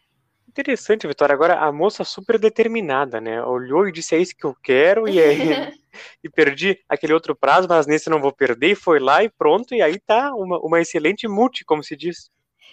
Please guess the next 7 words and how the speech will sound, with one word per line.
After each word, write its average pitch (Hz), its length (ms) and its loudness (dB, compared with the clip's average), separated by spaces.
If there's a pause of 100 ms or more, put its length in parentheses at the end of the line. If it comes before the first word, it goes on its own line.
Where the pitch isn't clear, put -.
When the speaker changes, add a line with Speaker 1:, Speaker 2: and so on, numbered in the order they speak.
Speaker 2:
Isso 269 260 -12
aí, 330 680 -6
<laughs> 277 80 -16
bem 339 160 -6
determinado. 285 680 -8 (680)
Speaker 1:
<laughs> - 380 -10 (760)
Vitória, 160 420 0